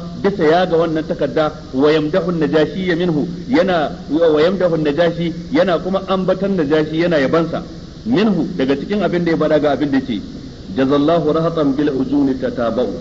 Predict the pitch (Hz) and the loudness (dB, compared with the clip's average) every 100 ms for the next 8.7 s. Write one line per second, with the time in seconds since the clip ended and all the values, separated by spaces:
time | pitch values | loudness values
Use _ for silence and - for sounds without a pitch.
0 | - - - - - - - 107 131 143 | -12 -16 -16 -14 -14 -14 -6 0 2 2
1 | 147 160 151 147 139 147 143 139 139 127 | 2 2 0 2 2 2 0 2 2 2
2 | 127 143 139 135 127 123 120 123 147 131 | 0 0 2 2 2 2 0 0 0 0
3 | - - - - - - 113 123 143 151 | -4 -12 -14 -16 -16 -6 -4 0 0 2
4 | 147 131 131 139 135 135 131 - - - | 0 2 2 2 2 2 0 -6 -14 -16
5 | - - - 196 185 151 165 - 151 143 | -16 -14 -4 -2 2 0 0 -2 0 0
6 | 135 135 151 151 131 139 143 131 127 147 | 0 0 0 2 2 2 0 0 2 2
7 | 143 147 143 123 147 143 131 127 127 135 | 4 2 2 0 0 2 2 2 0 0
8 | 135 139 131 113 151 135 | 0 0 -2 0 0 0